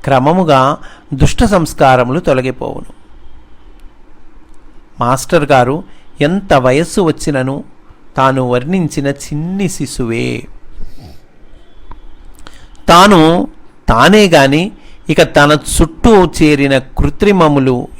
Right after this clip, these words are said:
ఏవియూ లేవు. ఆయన ప్రకృతి మాత పసిబిడ్డలు. పరిస్థితులతో కొందరు పోరాడుచుందురు, కొందరు వానిని తట్టుకొనలేక తప్పించుకొని పారిపోచూతురు.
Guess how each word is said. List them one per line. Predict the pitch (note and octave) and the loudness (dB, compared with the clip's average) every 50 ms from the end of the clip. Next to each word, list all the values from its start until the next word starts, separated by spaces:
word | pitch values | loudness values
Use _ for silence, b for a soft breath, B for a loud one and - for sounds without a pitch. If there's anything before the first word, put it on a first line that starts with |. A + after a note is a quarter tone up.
| - | -8
ఏవియూ | C3+ C3 C3 C3 C3+ D3+ F3 F#3 G3+ F#3+ E3+ E3 E3 F#3 | -4 -2 0 2 2 2 4 2 2 2 2 2 2 2
లేవు. | F#3+ E3 C#3+ C#3+ - - - - - - _ - - - - - b b b b b b b b b - | 0 0 -2 -2 -6 -10 -16 -16 -20 -20 _ -20 -20 -18 -18 -18 b b b b b b b b b -2
ఆయన | A#2+ C3 C3 C3 C3 C3 C#3+ D#3 - - - - | 0 0 0 0 0 0 -2 -4 -6 -10 -6 -6
ప్రకృతి | C#3 C3 C3+ - G3+ G#3+ - G#3+ | -6 -4 -4 -2 -4 -2 -2 -2
మాత | F3 C#3+ B2+ B2+ B2+ - | -2 0 0 0 0 -2
పసిబిడ్డలు. | C3 A#2+ C3+ A#2+ - - D3+ C#3 B2+ - - G#2+ G2+ - - - - - - - - - - b b b b b b b b b b b b - - | -4 -4 -4 -8 -4 -4 -4 -4 -4 -6 -8 -10 -10 -10 -16 -20 -20 -20 -20 -20 -20 -20 -20 b b b b b b b b b b b b -4 0
పరిస్థితులతో | B2+ C#3+ D#3+ E3+ - - - F3+ - - E3 D3 - - D#3+ C#3+ | 0 0 0 -2 -4 -4 -8 -6 -2 -2 -2 -2 0 0 0 0
కొందరు | B2 - C#3 C3+ C3 C3+ C3 C3 C3 - | 2 2 0 0 2 0 0 0 -2 0
పోరాడుచుందురు, | B2+ C3 C3+ C#3+ D3+ D3 C#3 C3 - C#3+ B2 A#2 A#2 - - - - - - - - - b b b b b b b - | 0 2 4 4 4 2 2 -2 -6 -6 -8 -8 -10 -12 -14 -16 -20 -20 -20 -20 -20 -20 b b b b b b b 0
కొందరు | E3+ F3+ F#3 F3+ E3 D3+ D3+ D#3 E3+ G3 B B B B B B C#3+ | 0 2 4 4 4 4 4 0 0 -4 B B B B B B 2
వానిని | D3+ E3 F3 F#3 G3 F#3+ F3 D#3 - - | 4 4 4 4 2 2 0 -2 2 0
తట్టుకొనలేక | C#3+ C#3 - - A3+ - G3+ F#3 F3 E3 D3+ C#3+ C#3 C#3+ C#3 C#3 C#3 D3 - - b b b b b - - | 0 0 0 -2 0 2 2 4 4 4 4 2 4 4 2 2 2 2 -2 -4 b b b b b -2 2
తప్పించుకొని | D#3 D3 - - B3 A3+ G#3 F3+ - - F#3 D#3+ D3+ D3 D3 C#3+ - - - - | 2 2 2 2 0 0 0 0 -2 -2 0 0 2 2 0 0 -2 -6 -2 0
పారిపోచూతురు. | C3+ B2 C3 D3+ D#3+ D#3+ E3 D3 C#3+ - C3+ B2 - - - A2 | 0 2 2 0 -2 -2 -2 -4 -4 -4 -6 -12 -10 -12 -14 -14